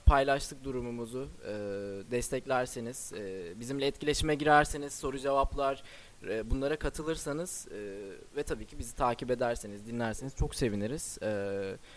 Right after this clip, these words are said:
dördüncü, e, toplamda beşinci, e, N B A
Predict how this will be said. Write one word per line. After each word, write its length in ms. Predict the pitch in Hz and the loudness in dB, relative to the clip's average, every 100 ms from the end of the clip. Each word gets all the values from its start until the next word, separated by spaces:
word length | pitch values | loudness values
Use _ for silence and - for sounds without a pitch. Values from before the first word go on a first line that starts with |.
| - - - 127 | -18 -20 0 8
dördüncü, 460 | 127 123 143 151 - - | 8 8 2 2 4 4
e, 380 | 113 107 104 101 | 0 0 -2 2
toplamda 440 | - 160 151 151 180 | 4 8 8 10 10
beşinci, 560 | 175 190 170 175 226 - - - - - - | 10 10 8 8 8 6 -10 -18 -20 -18 -4
e, 720 | 107 104 98 98 85 - 151 | 0 2 2 0 -2 2 4
N 80 | 151 | 8
B 200 | 160 | 8
A 40 | 160 | 8